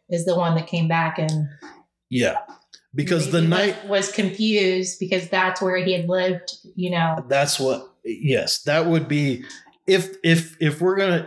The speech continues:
Speaker 2: say this was a ghost or a spirit or some kind of entity, the only thing that I could draw a conclusion to that would make sense would be that. You know, I, I
Speaker 1: Mm-hmm.
Speaker 2: don't know.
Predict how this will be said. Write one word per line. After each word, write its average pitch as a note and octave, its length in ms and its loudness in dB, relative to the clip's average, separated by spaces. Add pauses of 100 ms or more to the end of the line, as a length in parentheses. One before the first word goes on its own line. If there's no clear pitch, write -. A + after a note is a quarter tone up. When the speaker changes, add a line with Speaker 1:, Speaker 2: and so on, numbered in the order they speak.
(160)
Speaker 2:
say D3 380 2
this C3+ 320 0
was B2 180 2
a A2+ 80 0
ghost A2 480 0
or G#2 100 -2
a F#2+ 40 -4
spirit G#2+ 540 0 (500)
or - 80 -6
some B2 220 0
kind A2 180 -2
of - 80 -6
entity, F2 540 -4 (480)
the C3 80 -2
only D#3+ 160 2
thing D#3+ 240 0
that C#3 100 0
I B2 120 0
could A#2+ 180 -2
draw A2 260 2
a G#2+ 40 -2
conclusion A2 500 0
to A#2 160 0
that F#2+ 80 2
would F#2 100 -2
make G#2 180 -4
sense A2 260 0
would G2+ 120 -6
be G2+ 120 0
that. F2 300 -2 (320)
You F#3 220 2
know, A#2+ 60 0
I, - 20 -2
I E3 220 -2
Speaker 1:
Mm-hmm. D3 80 4
Speaker 2:
don't C#3 160 0
know. B2 400 -2